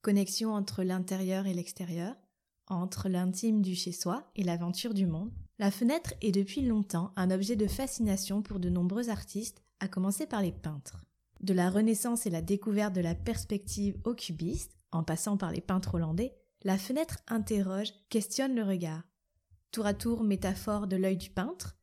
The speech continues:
de l'ouverture sur le monde ou d'une présence divine, symbole de l'enfermement comme de la liberté, la fenêtre, lieu de passage,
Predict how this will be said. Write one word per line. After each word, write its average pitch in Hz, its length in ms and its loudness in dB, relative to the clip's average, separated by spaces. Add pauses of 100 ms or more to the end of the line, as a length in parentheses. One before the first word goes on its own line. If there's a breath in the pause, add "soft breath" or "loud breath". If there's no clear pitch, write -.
(140)
de 196 80 0
l'ouverture 196 540 0
sur 226 180 -4
le 202 120 2
monde 180 320 -2
ou 214 60 -2
d'une 202 220 2
présence 233 420 -2
divine, 190 420 -2 (440)
symbole 196 520 0
de 180 100 0
l'enfermement 202 720 0
comme 233 260 0
de 240 80 4
la 208 160 2
liberté, 190 680 -2 (300)
la 175 100 -2
fenêtre, 196 540 -2 (140)
lieu 185 180 -2
de 175 100 0
passage, 220 460 -4